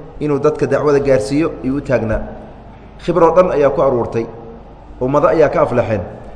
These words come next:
Laakiin markii aad geeriyoodo, booskii aad baneey, cidda maanta buuxinaysa waa kee? Gaarisa waa magaalada labaad ee muslimiinta Kenya,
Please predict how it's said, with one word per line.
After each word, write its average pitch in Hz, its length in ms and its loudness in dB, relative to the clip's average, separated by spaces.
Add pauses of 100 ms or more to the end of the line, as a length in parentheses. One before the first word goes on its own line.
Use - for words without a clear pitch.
(160)
Laakiin 151 460 2
markii 165 400 -2
aad 156 180 2
geeriyoodo, 135 440 2
booskii 151 360 0
aad 143 220 2
baneey, 120 320 2 (180)
cidda 147 260 -2
maanta 143 280 4
buuxinaysa 123 480 0
waa 113 100 2
kee? 104 160 -8 (680)
Gaarisa 131 540 0
waa 127 120 0
magaalada 135 400 0
labaad 131 400 2
ee 127 80 -4
muslimiinta 120 460 -4
Kenya, 117 380 -4